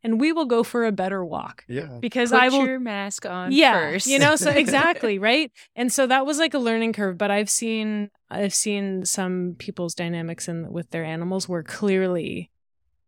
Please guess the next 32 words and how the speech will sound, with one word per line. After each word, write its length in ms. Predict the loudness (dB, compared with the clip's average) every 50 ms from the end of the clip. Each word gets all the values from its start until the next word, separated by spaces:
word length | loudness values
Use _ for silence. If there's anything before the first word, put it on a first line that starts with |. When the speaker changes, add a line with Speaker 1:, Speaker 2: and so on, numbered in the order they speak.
| _ _ _ _ -10
Speaker 1:
the 160 | -6 -6 -4
owner's 400 | -4 -4 -4 -4 -6 -6 -6 -4
needs 340 | -4 -4 -6 -6 -8 -8 -8
are 100 | -8 -8
first. 680 | -6 -6 -6 -6 -6 -4 -2 -2 -2 -4 -6 -10 -12 -14 _ _ _ _ -6
Speaker 3:
Mm-hmm. 280 | -6 -6 -6 -6 -6 -6
Speaker 1:
And 180 | -4 -4 -4
it's 240 | -4 -4 -4 -4 -4
like, 320 | -6 -6 -8 -10 -14 -16 -20 _ -8
"I'll 80 | -8 -8
deal 280 | -4 -4 -2 -2 -2
with 280 | -4 -6 -8 -12 -16 -12
you 360 | -10 -8 -6 -4 -4 -4 -4
way 300 | -4 -4 -2 -2 -2 -2
later." 480 | -2 -4 -4 -6 -6 -6 -6 -8 -8 -12 _ _ -12
Speaker 3:
Yeah. 220 | -8 -6 -6 -4 -4 -4 -4 -2 -2 -4
Speaker 1:
Um, 360 | -4 -6 -8 -8 -10 -10 -10 -12 -12 _
and 180 | 0 0 2 2
that 160 | 0 -2 -4
felt 240 | -6 -6 -6 -4 -4
like 220 | -6 -8 -6 -6
a 60 | -6 -6
very 500 | -6 -6 -4 -2 -2 0 0 -2 -2 -4
different 480 | -4 -6 -6 -6 -8 -10 -12 -12 -14 -18 _ _ -14 _
dynamic 500 | -4 -4 -2 -2 -4 -4 -4 -6 -8 -8
than 160 | -6 -4 -4 -4
what 140 | -2 -4
I 140 | -4 -4 -4
had 320 | -4 -4 -4 -6 -6 -8 -10 _
with 180 | -10 -10 -8 -6
my 100 | -6 -6
dog. 360 | -4 -4 -6 -6 -8 -10 -12